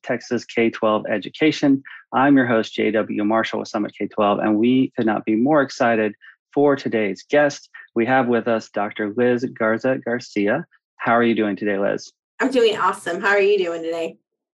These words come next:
Speaker 1: Excellent. And I'm so excited for this conversation. Liz is the president of beam, which is the Bilingual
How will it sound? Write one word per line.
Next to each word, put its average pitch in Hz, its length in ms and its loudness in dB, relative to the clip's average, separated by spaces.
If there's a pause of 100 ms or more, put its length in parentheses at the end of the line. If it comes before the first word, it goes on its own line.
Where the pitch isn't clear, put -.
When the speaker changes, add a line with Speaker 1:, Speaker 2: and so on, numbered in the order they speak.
(220)
Speaker 1:
Excellent. 110 720 0
And 131 180 2
I'm 120 160 2
so - 200 2
excited 143 240 2
for 127 40 -2
this 127 140 -4
conversation. 117 640 -2
Liz 139 200 0
is 123 120 -2
the 113 100 -6
president 131 500 0
of 113 380 -2
beam, 113 440 0 (360)
which 113 260 -2
is 107 260 0
the 110 280 2
Bilingual 120 840 2